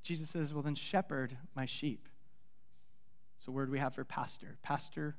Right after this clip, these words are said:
my flock." Verse seventeen. "Hey, Peter, uh, do you love me?" At this point, Peter's just like, um, it's, it's like you wives talking to your husbands. That's what it, this is, that moment. Like, "Are you listening?" <laughs>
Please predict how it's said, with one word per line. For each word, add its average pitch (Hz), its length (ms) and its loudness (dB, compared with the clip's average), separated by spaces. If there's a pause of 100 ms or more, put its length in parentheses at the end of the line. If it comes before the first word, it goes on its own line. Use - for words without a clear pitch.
my 131 140 2
flock." - 460 -6 (1800)
Verse 143 160 0
seventeen. 120 480 0 (1040)
"Hey, 339 140 12
Peter, 269 480 12
uh, 220 100 4 (140)
do 202 100 10
you 330 220 10
love 151 360 6
me?" 160 340 2 (760)
At 185 40 12
this 226 120 12
point, 214 260 12
Peter's 202 360 12
just 185 180 4
like, 160 240 12 (400)
um, 165 360 4 (480)
it's, 214 220 12
it's 226 160 12
like 247 160 12
you 233 100 12
wives 196 280 12
talking 190 240 12
to - 20 8
your 180 80 10
husbands. 147 340 12
That's 185 160 10
what 202 120 12
it, 185 120 10
this 185 160 8
is, 185 120 6
that 185 160 12
moment. 165 380 12
Like, 151 200 8 (180)
"Are 170 60 8
you 185 140 10
listening?" 359 480 12 (240)
<laughs> - 340 -2